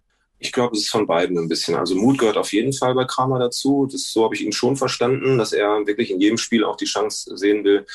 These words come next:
nach vorne zu spielen. Und der Kader gibt es ja auch eigentlich her. Die Deckung steht gut. Ähm, sie haben einen überragenden Torwart im Tor. Sie haben eine funktionierende Innenverteidigung und passable Außenverteidiger. Also da steht man eigentlich. Das Fundament ist gegeben. Naja, und dann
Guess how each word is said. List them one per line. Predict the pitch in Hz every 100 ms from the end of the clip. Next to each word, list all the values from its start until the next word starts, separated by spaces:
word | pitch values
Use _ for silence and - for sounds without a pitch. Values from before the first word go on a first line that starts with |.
| - -
nach | 104
vorne | - - 185
zu | - -
spielen. | - 90 87
Und |
der | 90
Kader | - 95 104
gibt | 101 101
es | 98
ja | -
auch | -
eigentlich | - 92 90 -
her. | 101 101
Die | 82 80
Deckung | 92 104 101
steht | - 98 95
gut. | 113 123 - - - - - 101
Ähm, | 98 98 95
sie | 98
haben | 95
einen | 95 98
überragenden | 95 92 98 95
Torwart | 95 107 110 107
im | 107
Tor. | - 104 104
Sie | 95
haben |
eine | 95
funktionierende | 98 95 - 92 95 98 98 92
Innenverteidigung | 85 104 107 107 - 92 95 95 92 90
und | 87 -
passable | - - 87 87
Außenverteidiger. | 73 87 85 80 78 82 82 82
Also | 80 90
da | 92
steht | - 107 120
man | 127
eigentlich. | 113 127 131 131
Das | -
Fundament | - 101 92 95 101
ist | 90
gegeben. | 92 85 95 123 - - - - -
Naja, | 95
und | 95 90
dann | 85 110